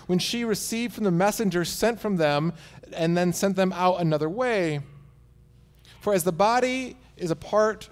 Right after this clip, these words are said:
from the spirit is dead, so also is faith apart from works is dead." He uses the story of Rahab the prostitute. Not what you would normally think of as the really spiritual person. But that story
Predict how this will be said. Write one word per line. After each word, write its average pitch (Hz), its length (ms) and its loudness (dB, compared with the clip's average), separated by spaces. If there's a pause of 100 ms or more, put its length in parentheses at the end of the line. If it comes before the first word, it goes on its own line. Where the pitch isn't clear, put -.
(140)
from 165 240 -4
the 147 60 -4
spirit 190 460 -4
is 151 200 -8
dead, 120 480 -2
so 147 200 -2
also 165 360 -2
is 123 160 -10
faith 185 500 -4
apart - 480 -2
from 135 220 -6
works 127 480 -4
is 120 260 -8
dead." 117 340 -4 (220)
He - 80 -6
uses 247 220 -4
the 226 100 -2
story 220 380 2
of 175 140 -2
Rahab 185 300 0
the 160 60 -6
prostitute. 147 640 -4 (380)
Not 330 180 6
what 339 100 4
you 311 120 4
would 320 120 6
normally 302 320 6
think 302 240 2
of 240 240 8 (160)
as 226 240 4
the 240 120 2
really 254 260 2
spiritual 254 560 2
person. 165 720 0 (1300)
But 208 80 -2
that 269 160 8
story 320 680 0